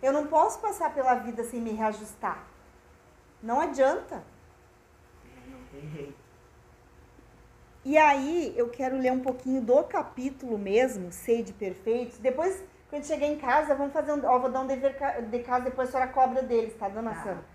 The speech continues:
Speaker 2: tá bom.
Speaker 1: Lê o capítulo dezessete, Sede Perfeitos.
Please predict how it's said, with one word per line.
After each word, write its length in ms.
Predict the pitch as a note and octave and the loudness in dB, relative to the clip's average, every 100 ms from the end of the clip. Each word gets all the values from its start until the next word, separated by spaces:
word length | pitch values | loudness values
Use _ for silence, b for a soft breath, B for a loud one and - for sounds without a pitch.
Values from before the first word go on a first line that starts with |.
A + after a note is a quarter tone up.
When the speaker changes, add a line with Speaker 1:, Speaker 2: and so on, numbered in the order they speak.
| - | -20
Speaker 2:
tá 60 | - - | -20 0
bom. 60 | |
Speaker 1:
Lê 120 | B3 C#4 | 10 10
o 100 | C#4 | 10
capítulo 500 | D#4 D#4 D4+ D4 C#4 | 0 0 -8 -8 -10
dezessete, 680 | A#3 C#4+ C#4 - - C4 | -8 -8 -8 -4 -4 -4
Sede 320 | - C#4 B3+ - | -8 -12 -12 -8
Perfeitos. 640 | C#4+ C4 - G#3 F#3+ - | -8 -8 -2 -2 -2 -8